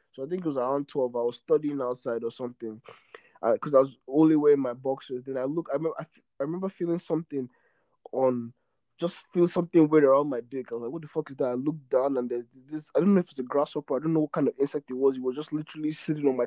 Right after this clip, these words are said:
testicle. And then I was just like, "What the fuck?" I hit it off, ran back to my room. I went to sleep. I had a test the next day. I said, "Don't worry, I think I've studied enough because I'm not trying to have anything fucking touching up on me like that."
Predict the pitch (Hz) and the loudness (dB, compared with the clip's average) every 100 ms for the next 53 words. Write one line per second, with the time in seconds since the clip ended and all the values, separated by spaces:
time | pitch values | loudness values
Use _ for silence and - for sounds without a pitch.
0 | - 143 - 131 123 120 _ - - - | 4 2 2 -12 -10 -12 _ -20 -4 2
1 | 135 131 127 127 110 127 123 123 - 110 | 2 2 -2 -2 -4 -10 -14 -18 -18 -10
2 | 123 101 - - 123 - 120 - 185 180 | -10 -10 -16 -8 -6 -6 -8 6 8 10
3 | 165 175 - - - 147 160 170 156 - | 10 8 4 -14 -8 2 2 2 -4 -8
4 | 147 131 131 156 147 135 - _ - 135 | -10 -8 -8 -8 -8 -8 -10 _ -16 -10
5 | 135 160 139 - 147 143 135 143 139 135 | -8 -6 -8 -8 -10 -10 -8 -8 -6 -6
6 | 120 - 139 147 139 127 135 156 123 - | -6 -10 -10 -6 -6 -8 -12 -14 -12 -4
7 | 143 135 127 127 123 - _ _ _ _ | -4 -2 -2 0 -2 -4 _ _ _ _
8 | - 123 - 120 120 139 135 151 135 117 | -12 -6 -4 -4 0 0 0 2 0 0
9 | 123 127 131 127 _ _ _ - 131 127 | -4 -4 -4 -8 _ _ _ -16 -14 -14
10 | 127 120 131 - 131 120 139 123 131 131 | -16 -16 -16 -14 -12 -8 -8 -6 -6 -8
11 | 123 120 123 117 113 120 113 | -8 -6 -4 -4 -2 -2 -2